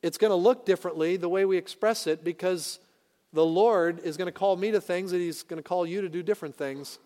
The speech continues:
And then the results of all that is gonna look different too, because God knows how to make it work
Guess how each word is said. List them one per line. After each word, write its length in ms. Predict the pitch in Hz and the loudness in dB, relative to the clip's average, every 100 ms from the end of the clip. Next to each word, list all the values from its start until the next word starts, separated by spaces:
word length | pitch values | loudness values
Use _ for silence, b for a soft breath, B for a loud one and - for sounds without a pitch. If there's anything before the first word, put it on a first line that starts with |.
| b b b b | b b b b
And 160 | 165 | 0
then 160 | 214 240 | 2 2
the 100 | 233 | 2
results 520 | 190 151 160 202 - | 2 2 2 2 2
of 120 | 240 226 | 0 4
all 180 | 233 | 4
that 300 | 226 226 254 | 4 2 2
is 120 | 190 156 | -2 -4
gonna 160 | 185 | -2
look 220 | 180 165 | 0 0
different 320 | 180 196 170 - | -2 -2 -6 -8
too, 260 | 214 214 | -2 -2
because 480 | 175 165 170 165 - b b b 143 | -2 -2 0 -2 -4 b b b -2
God 360 | 160 175 214 202 | 4 6 4 2
knows 300 | 185 180 - | 0 0 -2
how 440 | 175 160 156 196 B B | 0 0 0 -2 B B
to 140 | - 160 | -6 -2
make 300 | 160 196 190 | 0 0 0
it 120 | 170 | -2
work 600 | 147 196 180 160 - - | 0 2 2 0 -6 -20